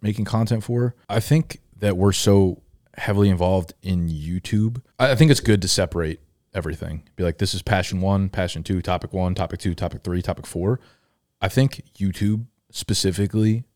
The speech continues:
that's unbelievably important for. I don't think on platforms like Twitter or other platforms that it's that big of a deal. But I actually think it's, we've been kinda bad at shifting our mindset from, like, really being native from platform to platform.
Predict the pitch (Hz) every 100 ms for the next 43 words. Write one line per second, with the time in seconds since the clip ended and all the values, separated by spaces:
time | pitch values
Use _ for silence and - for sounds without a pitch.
0 | _ - 98 - - 101 92 92 90 82
1 | 90 87 - 90 113 98 120 135 - _
2 | _ _ _ - 98 107 127 - 123 95
3 | 104 92 - 90 90 82 - 92 87 107
4 | - _ 92 87 85 82 80 _ _ 101
5 | 101 95 - _ _ 107 101 117 110 101
6 | 98 90 - - 92 90 95 90 82 71
7 | 82 71 - _ 95 98 98 117 147 120
8 | 123 107 95 - 120 98 92 - - -
9 | _ - 113 113 120 95 98 98 92 -
10 | 98 98 90 82 87 95 101 92 - 90
11 | 87 87 82 104 123 127 117 98 101 92
12 | 95 90 - 90 101 92 98 87 80 90
13 | 92 113